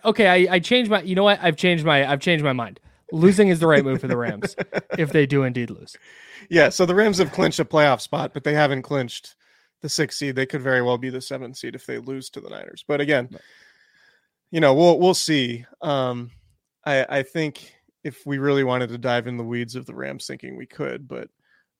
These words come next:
Speaker 2: uh, I, I think Kyle Shanahan said a bunch of interesting things today at his press conference because at,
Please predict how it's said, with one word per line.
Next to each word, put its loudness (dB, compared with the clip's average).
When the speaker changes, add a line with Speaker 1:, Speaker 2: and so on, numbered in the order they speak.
Speaker 2:
uh, -2
I, 0
I -8
think -4
Kyle 4
Shanahan -2
said -4
a -2
bunch -2
of -8
interesting -8
things -8
today -8
at -10
his -14
press -14
conference -16
because -6
at, -4